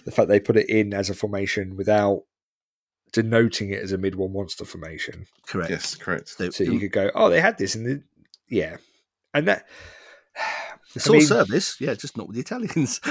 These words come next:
Speaker 2: <laughs>
Speaker 1: Yeah.
Speaker 3: <laughs>
Speaker 1: 'Cause it was d-, done by the Germans in Italy, was it?
Speaker 3: Yeah, it was se-, second-rate German units, yeah.
Speaker 1: Yeah.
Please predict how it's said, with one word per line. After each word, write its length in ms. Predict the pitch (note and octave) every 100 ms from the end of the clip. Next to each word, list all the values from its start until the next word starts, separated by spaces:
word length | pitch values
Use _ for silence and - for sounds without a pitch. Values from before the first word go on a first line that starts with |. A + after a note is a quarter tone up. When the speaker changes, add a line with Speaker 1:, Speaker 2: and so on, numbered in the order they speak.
| C#4
Speaker 2:
<laughs> 200 | - A3
Speaker 1:
Yeah. 420 | E3+ F#3 E3 C#3 - - - G#3+ G3 -
Speaker 3:
<laughs> 100 | E3+ - - -
Speaker 1:
'Cause 140 | - B2+
it 100 | C3+
was 240 | A#2+ - -
d-, 80 | - -
done 140 | C3+
by 80 | C#3
the 80 | C#3
Germans 400 | B2 C3 C#3+ C#3
in 80 | C3+
Italy, 360 | C#3+ - E3 E3+
was 160 | E3
it? 140 | G3+ E3
Speaker 3:
Yeah, 80 | A#2
it 80 |
was 100 | - - -
se-, 140 | B2
second-rate 420 | G#2+ B2 - A2 E2+
German 420 | A2 G#2 F#2 F#2+
units, 480 | F#2+ F#2 E2 - -
yeah. 180 | G#2+ G#2+ G#2+ _
Speaker 1:
Yeah. 340 | G#2+ G#2+ G#2